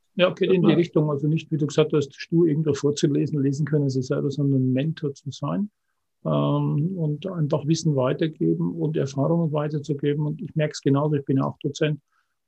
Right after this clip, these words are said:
Speaker 1: wie die jungen Leute oder Studierenden da Interesse haben, äh,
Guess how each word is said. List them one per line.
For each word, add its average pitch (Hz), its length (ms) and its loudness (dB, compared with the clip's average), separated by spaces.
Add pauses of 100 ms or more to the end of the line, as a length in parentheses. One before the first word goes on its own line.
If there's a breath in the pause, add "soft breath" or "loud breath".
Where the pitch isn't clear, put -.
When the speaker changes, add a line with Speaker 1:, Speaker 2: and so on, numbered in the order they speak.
(100)
Speaker 1:
wie 147 120 0
die 139 100 2
jungen 151 260 2
Leute 151 520 0
oder 139 160 0
Studierenden 143 840 0
da 139 160 2
Interesse 151 540 -2
haben, 147 480 -2
äh, 127 160 -6